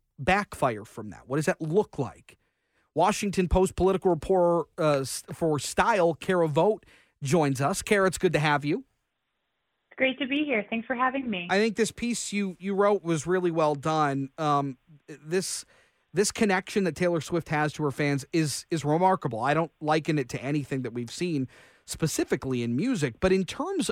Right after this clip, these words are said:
Speaker 1: of how bad those in the Democratic political circle are, are hoping for an endorsement or hoping for her to weigh in on this, how, how badly are, are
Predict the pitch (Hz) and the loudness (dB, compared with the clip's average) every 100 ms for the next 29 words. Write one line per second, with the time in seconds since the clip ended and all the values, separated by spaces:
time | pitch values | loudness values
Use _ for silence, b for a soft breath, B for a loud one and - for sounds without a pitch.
0 | - 208 196 175 - b b b b _ | 0 2 4 0 -6 b b b b _
1 | - 240 254 151 185 180 165 131 117 _ | 0 2 2 0 0 2 2 0 -8 _
2 | _ _ _ _ _ 139 185 190 190 - | _ _ _ _ _ 2 4 4 2 -2
3 | - 180 170 160 165 156 139 165 170 - | -2 0 0 -2 -2 -2 0 0 -2 -2
4 | 170 160 165 - 151 151 160 151 143 - | 0 2 0 -2 0 0 0 -2 -4 0
5 | 160 156 151 139 131 - 135 131 127 - | 2 2 0 -2 -2 2 4 4 2 -2
6 | - 139 - - 185 180 170 139 170 156 | -2 -2 -2 0 2 2 0 0 0 2
7 | 147 135 147 139 131 - 143 147 131 120 | 2 0 2 2 0 -2 -2 0 -2 2
8 | 175 185 185 - 165 139 170 160 - 143 | 0 2 0 0 -2 0 0 0 -2 -2
9 | 135 127 151 180 208 135 131 120 113 - | -2 -2 -2 0 0 0 0 0 -4 -8
10 | - b b b b - 202 220 254 175 | -14 b b b b -2 2 4 2 2
11 | 208 196 160 175 196 170 156 139 - 151 | 2 4 4 4 2 2 0 0 2 4
12 | 151 143 - - 147 143 139 | 4 4 0 2 4 4 4